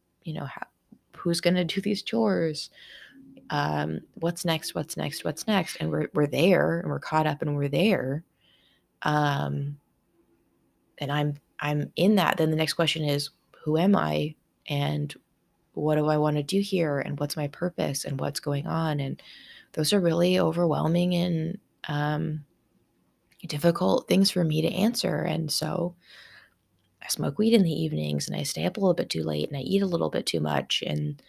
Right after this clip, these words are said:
I wake up and I don't feel so good. And I'm, um, I met with my doctor yesterday and I'm basically, um, I've gained plenty of weight and I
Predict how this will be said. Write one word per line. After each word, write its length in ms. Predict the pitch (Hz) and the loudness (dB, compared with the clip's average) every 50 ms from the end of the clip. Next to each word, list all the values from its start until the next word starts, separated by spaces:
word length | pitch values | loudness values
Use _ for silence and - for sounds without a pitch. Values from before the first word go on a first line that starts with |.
| - - - - _ _ | -20 -20 -20 -20 _ _
I 60 | - 147 | 0 2
wake 180 | 151 156 156 | 2 2 2
up 140 | 170 170 - | 0 0 0
and 100 | - 156 | 0 0
I 80 | 151 151 | 0 2
don't 180 | 156 165 175 | 0 0 -2
feel 220 | - - 208 220 208 | 0 2 2 2 4
so 200 | - - 185 170 | 2 2 0 0
good. 360 | 165 160 156 156 156 156 156 | 0 0 0 0 0 -2 -2
And 120 | 151 147 | -4 -4
I'm, 340 | 151 147 147 151 156 196 - - _ - | -4 -2 -2 -2 -2 -4 -8 -12 _ -8
um, 400 | 143 143 147 147 147 147 147 - - | -6 -4 -4 -4 -4 -4 -6 -6 -4
I 100 | 147 147 | -4 -2
met 180 | 156 160 151 156 | 0 0 0 0
with 120 | 151 147 | 0 -2
my 120 | 160 156 | -2 0
doctor 340 | 151 160 156 170 - - 175 | 0 0 0 0 0 -2 0
yesterday 580 | 165 165 156 - - 170 160 151 156 151 147 147 | 0 0 -2 -2 -4 -4 -2 0 0 0 0 0
and 100 | 147 147 | 0 0
I'm 120 | 143 143 | -2 0
basically, 720 | 143 151 151 143 - 160 147 - - 147 147 147 151 151 - _ - - - - - _ _ _ _ _ - | 0 0 -2 -2 -4 -6 -8 -6 -2 0 0 0 0 -2 -6 _ -20 -20 -20 -20 -20 _ _ _ _ _ -2
um, 760 | - - 151 156 156 151 151 147 147 147 147 147 147 143 - _ _ _ _ _ _ _ _ _ _ _ _ _ _ _ - - | 0 2 2 2 2 2 2 2 2 0 0 0 -2 -4 -8 _ _ _ _ _ _ _ _ _ _ _ _ _ _ _ -6 -2
I've 160 | - 170 170 - | -2 -2 0 2
gained 400 | 151 156 160 165 151 - - - | 2 4 4 4 4 0 -4 -10
plenty 380 | - - - 175 190 196 190 | -2 2 6 8 8 10 8
of 100 | 175 170 | 8 8
weight 340 | 170 160 160 165 165 - - | 6 6 6 6 4 2 2
and 100 | 160 139 | 0 0
I 160 | 139 143 - | 0 0 -2